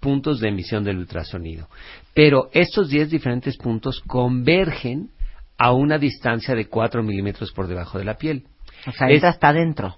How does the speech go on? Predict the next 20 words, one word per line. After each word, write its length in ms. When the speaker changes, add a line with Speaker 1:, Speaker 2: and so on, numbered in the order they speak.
Speaker 1:
Exacto. 520
Eso 220
quiere 180
decir 180
que 140
durante 440
esos 300
cuatro 360
milímetros 480
por 160
arriba 420
no 220
pasa 260
nada. 320
Y 120
donde 360
convergen 960
es 160
donde 260
estalla 680